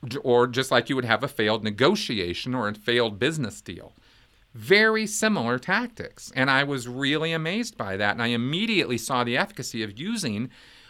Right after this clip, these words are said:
all of this knowledge about persuasion and negotiation and communication,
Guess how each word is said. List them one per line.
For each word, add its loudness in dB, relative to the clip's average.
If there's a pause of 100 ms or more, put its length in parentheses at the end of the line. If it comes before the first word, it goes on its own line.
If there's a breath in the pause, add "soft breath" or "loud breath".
(140 loud breath)
all 8
of 2
this -2
knowledge 2
about 0
persuasion 0
and -4
negotiation 0
and -4
communication, -6